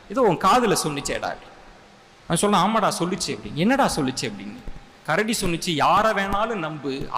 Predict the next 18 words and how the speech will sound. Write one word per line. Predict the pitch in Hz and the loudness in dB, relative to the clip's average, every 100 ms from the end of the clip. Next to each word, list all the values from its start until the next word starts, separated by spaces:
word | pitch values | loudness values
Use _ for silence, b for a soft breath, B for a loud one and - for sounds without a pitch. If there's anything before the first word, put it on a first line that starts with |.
| 147 | 2
ஆபத்துக்கு | 196 262 254 269 | 4 2 0 -2
உதவாத | 240 202 180 180 170 160 | 2 4 4 2 2 2
நண்பனை | 151 175 208 202 190 | 0 0 0 0 0
மட்டும் | 175 - 214 | -2 -2 -2
நம்பி | 165 165 190 | -2 -2 0
எங்கும் | 151 151 180 | 0 0 -2
வந்து | 143 139 | -2 -2
விடாதே' | 160 151 147 147 147 180 | -2 0 0 -2 -4 -6
அப்படின்னு | 123 135 147 | -6 -6 -2
கரடி | 127 113 | -4 -4
சொன்னுச்சு." | 127 - - - - - - - - - - - - - - - - - - - - - - - - - - - - - | -6 -8 -8 -10 -8 -8 -8 -8 -8 -8 -8 -10 -10 -10 -10 -10 -10 -10 -10 -10 -10 -10 -10 -10 -10 -10 -10 -12 -12 -4
இப்போ | 254 | -2
moral | 220 254 330 320 | 2 2 4 4
of | 277 202 | 2 0
the | 226 214 - | -2 -2 2
story | 202 175 156 - - - | 2 2 -6 -14 -16 -4
நான் | 208 208 | 0 2
படிச்சப்ப | 208 202 202 208 254 | 2 0 0 0 0